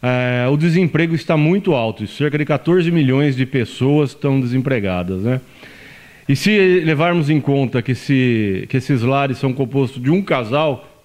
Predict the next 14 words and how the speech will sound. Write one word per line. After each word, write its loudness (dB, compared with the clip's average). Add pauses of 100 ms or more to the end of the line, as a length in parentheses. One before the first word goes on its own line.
(380)
é, -2
isso 0
vai 2
pra 0
vinte 0
e 2
oito 0
milhões. 0 (260)
Se -2
tiver 2
um 2
filho 0
cada 0
um, 0